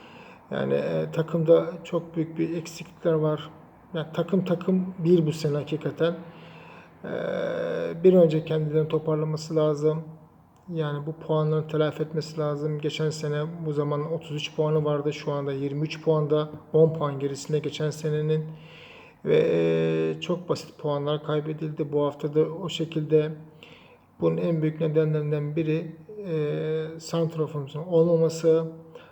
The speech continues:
kanat oyuncumuz istenilen verimi sağlayamaması. E, bu şekilde takımın devam etmemesi gerekiyor. Bir önce Abdullah Avcı'nın oturup eline başına koyması lazım. İyi transfer yapması lazım.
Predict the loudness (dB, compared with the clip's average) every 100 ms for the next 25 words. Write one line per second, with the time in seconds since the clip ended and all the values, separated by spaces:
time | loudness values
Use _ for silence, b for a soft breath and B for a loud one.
0 | B _ 0 2 4 6 4 4 -2 -6
1 | -8 0 2 2 0 -2 -2 -6 -6 -4
2 | -2 0 0 0 -2 0 0 0 -8 B
3 | B B B B -8 -4 -2 -2 -4 -4
4 | -4 -4 -4 -6 -4 -6 -4 -6 -6 -8
5 | -6 -6 -4 -2 -2 -2 -2 -2 -4 -2
6 | -2 2 2 0 0 0 0 -10 0 4
7 | 6 6 4 -2 -4 -6 -4 0 0 0
8 | 0 0 -2 -6 -12 -20 -20 -20 -10 -4
9 | -4 2 2 2 -8 -14 -8 -4 -2 -2
10 | -4 -4 -4 0 2 2 0 2 2 2
11 | -2 -2 -6 -8 -2 0 0 -4 -4 -4
12 | -4 -4 -8 -8 -10 -10 -16